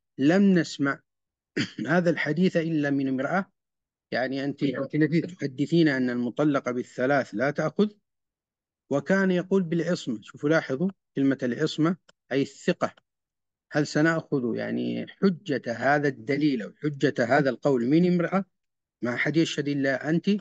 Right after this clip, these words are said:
قد وجدنا الناس على غيرها." فقالت فاطمة حين بلغها قول مروان: "فبيني وبينكم القرآن."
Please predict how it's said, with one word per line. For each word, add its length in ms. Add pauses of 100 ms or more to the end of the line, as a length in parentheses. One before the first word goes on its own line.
(1200)
قد 160
وجدنا 380
الناس 360
على 280
غيرها." 560
فقالت 440
فاطمة 800
حين 320
بلغها 540
قول 400
مروان: 480 (100)
"فبيني 680
وبينكم 800
القرآن." 520